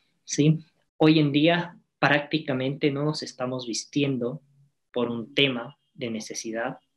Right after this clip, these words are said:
sino por un tema de querer marcar, entre comillas, eh, un estatus, ¿sí? ¿Por qué? Porque se nos ha vendido que, por ejemplo, tener el celular actualizado del año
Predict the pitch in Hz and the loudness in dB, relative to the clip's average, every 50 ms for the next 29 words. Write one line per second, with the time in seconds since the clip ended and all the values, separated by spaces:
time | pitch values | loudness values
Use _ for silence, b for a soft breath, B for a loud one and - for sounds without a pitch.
0 | B B B B B B B B B - - 135 127 123 123 - 127 123 120 120 | B B B B B B B B B -8 -2 -2 0 0 2 2 2 2 4 2
1 | 120 117 - 127 123 120 123 123 123 123 - - - 117 110 - - - 120 117 | 2 2 4 4 4 6 4 4 2 -2 -4 -4 -4 -4 -4 -4 -2 0 2 4
2 | 123 123 127 123 117 113 - - 127 127 131 131 127 - - - - - 110 110 | 2 2 2 0 -4 -4 -4 -4 -4 -2 -4 -4 -6 -8 -12 -10 -8 -6 -6 -4
3 | 117 117 120 127 123 123 - - - - B B B B B B B B - 120 | -4 -2 -2 -2 -2 -2 -4 -6 -10 -10 B B B B B B B B 2 4
4 | 113 110 107 104 104 101 - - _ _ _ - 131 - - - - - - - | 6 6 6 4 2 -2 -8 -14 _ _ _ -8 -6 -6 -6 -6 -4 -6 -6 -6
5 | - - - - - - - _ _ _ _ _ _ - - - 143 170 175 170 | -10 -16 -18 -18 -18 -18 -20 _ _ _ _ _ _ -4 0 2 4 4 2 0
6 | - - _ _ _ _ _ _ _ _ _ _ - - 117 - - 123 - - | -4 -8 _ _ _ _ _ _ _ _ _ _ 0 0 2 2 0 -2 -4 -4
7 | - - - - - - 120 110 104 101 - - - _ _ _ - 127 120 117 | -8 -18 -16 -14 -12 -10 -10 -10 -10 -10 -12 -16 -20 _ _ _ -4 -2 -2 -2
8 | 117 117 123 135 147 156 156 156 - - 120 107 98 - B B B B B B | 0 2 4 6 8 8 6 4 4 4 4 4 4 2 B B B B B B
9 | B _ - 123 110 - - - 190 180 175 170 175 156 156 156 156 - _ _ | B _ 0 2 2 2 2 2 2 2 4 4 6 6 6 4 2 -4 _ _
10 | _ _ 120 113 113 120 123 123 120 110 117 - - - - 131 113 107 107 107 | _ _ 0 2 2 2 4 2 2 0 -2 -8 -10 -6 -4 -2 -2 0 2 4
11 | 117 123 143 147 - - - 117 107 101 95 - - 135 127 127 127 120 113 110 | 4 4 4 2 0 -2 -2 -2 -2 -2 -2 -2 2 4 6 6 6 6 4 4
12 | 113 123 139 147 135 120 117 139 151 - | 4 4 4 4 2 0 -2 -4 -8 -12